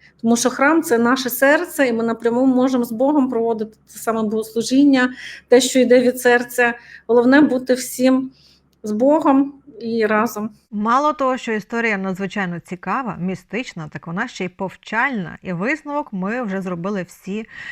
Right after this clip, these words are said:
Speaker 2: Я вам дуже дякую за цю інформацію, але найцікавіше, коли ви сказали, що Шива з'явився перед вами. Опишіть, будь ласка, детальніше, як він виглядав, що він вам казав.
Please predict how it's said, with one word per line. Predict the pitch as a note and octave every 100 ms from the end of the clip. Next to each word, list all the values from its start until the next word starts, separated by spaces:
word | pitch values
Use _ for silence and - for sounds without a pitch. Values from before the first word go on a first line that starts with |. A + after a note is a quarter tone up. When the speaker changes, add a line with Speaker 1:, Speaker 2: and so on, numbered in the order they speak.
| -
Speaker 2:
Я | G3
вам | G3 F#3+
дуже | G3 G3+
дякую | G#3+ G#3 F#3
за | F3
цю | E3+ F#3+
інформацію, | E3+ - F3 G3+ D#4+ - F3+
але | F3+ F#3
найцікавіше, | F#3 F#3 F#3 - F3 A3 D4+ G#3
коли | F#3 F#3+
ви | F#3+
сказали, | - F#3+ F#3+
що | F3+ F#3+
Шива | - D#4 D4+ F#3+
з'явився | F#3+ E3+ E3+ -
перед | F3 E3+ E3
вами. | E3 E3 E3
Опишіть, | - - G3 D4 E4
будь | C#4+
ласка, | C4+ -
детальніше, | A3+ G#3+ C4+ D4+ G3 - F3 - - - -
як | G3+ G#3
він | G3+
виглядав, | F#3+ F#3 F#3 F3+ C4 B3+
що | - G3
він | F3+
вам | F3 E3+
казав. | F3 E3 F3+ B3